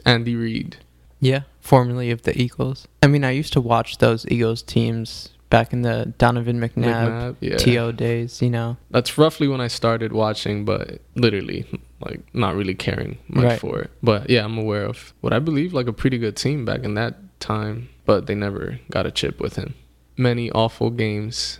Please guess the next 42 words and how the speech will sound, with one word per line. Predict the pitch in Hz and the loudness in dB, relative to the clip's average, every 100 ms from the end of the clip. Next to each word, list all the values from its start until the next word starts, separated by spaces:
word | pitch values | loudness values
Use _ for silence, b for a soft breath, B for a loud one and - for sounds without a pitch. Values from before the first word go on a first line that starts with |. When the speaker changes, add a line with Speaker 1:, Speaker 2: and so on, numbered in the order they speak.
| - | -14
Speaker 1:
that | - 104 - - | -4 -2 -2 -2
I'm | 110 | -2
sure | - 110 | 0 0
he | 107 | 0
wants | 107 104 104 - | -2 -2 -2 -4
to | - | -2
forget | - - - - - - | -2 0 0 0 -4 -8
he's | - - - | -6 -2 0
had | - | 0
in | - | -2
the | - | -4
past. | - - - 131 147 | -2 -4 -4 -6 -2
Speaker 2:
Mm-hmm. | 131 120 120 - _ | 0 0 -6 -12 _
Speaker 1:
Bad | 143 120 107 131 - _ _ _ - | 0 2 2 -4 -14 _ _ _ -2
clock | - 117 113 - | 4 4 2 0
management | 120 120 117 - 117 117 113 | 0 0 -2 -2 -2 -2 -4
and | - - - | -6 -4 2
all | 117 | 2
that | 113 113 | 2 -2
shit | 113 113 | 0 0
that | 95 | 0
I | 101 | 0
don't | 117 123 | -2 0
really | 127 127 | 0 0
know | 123 120 | -2 -2
much | 117 120 123 | -2 0 0
about, | 120 117 113 - | 0 0 -2 -6
but | - - - - | -6 -4 -6 -4
Speaker 2:
Right. | 139 131 135 - _ | 2 2 0 -10 _
Speaker 1:
that | 127 - | -2 0
seems | 139 147 - | 0 0 -2
to | |
be | 139 139 | 0 0
a | 135 131 | 0 -4
major | 123 139 131 | -4 -4 -2
problem | 131 127 117 | -2 -2 -4
too, | 113 - 131 120 - - | -4 -2 -2 -4 -10 -6
that, | - 90 57 - _ _ _ | -2 -2 -4 -12 _ _ _
I | 113 | 0
don't | 110 110 | 2 0
know, | 107 | -2
will | 110 113 110 123 | -2 -2 -4 -8